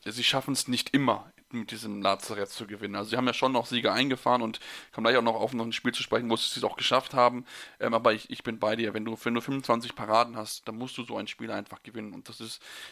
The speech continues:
ich glaube, das ist etwas, wo sich auch Mike Machulla sehr drüber ärgern wird. Ähm, zumal man ja auch von der Wurfquote her besser gewesen ist. Aber das Problem ist halt, man hat einfach zehn Würfe weniger gehabt als der Gegner. Und das kann halt dann auch nicht sein. Also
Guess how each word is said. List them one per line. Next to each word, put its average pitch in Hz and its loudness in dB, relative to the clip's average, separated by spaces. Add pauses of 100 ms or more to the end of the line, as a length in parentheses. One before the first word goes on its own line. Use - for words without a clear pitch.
ich - -20
glaube, 113 4
das 117 4
ist 120 0
etwas, 117 2
wo 120 0
sich 120 -6
auch 110 2
Mike 117 2
Machulla 123 2
sehr 110 4
drüber 110 0
ärgern 131 2
wird. 135 -6
Ähm, 110 -4 (280)
zumal 117 2
man 113 0
ja 104 -2
auch 107 -2 (140)
von 113 -6
der 113 -4
Wurfquote 131 0
her 107 4
besser 113 -2
gewesen 113 0
ist. 110 -2
Aber 104 2
das 107 -4
Problem 113 -6
ist 117 -4
halt, 110 4 (340)
man - 0
hat 110 4
einfach - -6
zehn 127 2
Würfe 120 4
weniger 120 4
gehabt 110 2
als 107 0
der 117 0
Gegner. 107 0
Und - -10
das - -4
kann 117 -2
halt 113 0
dann 113 -2
auch 110 2
nicht 131 -8
sein. 104 -2
Also 110 0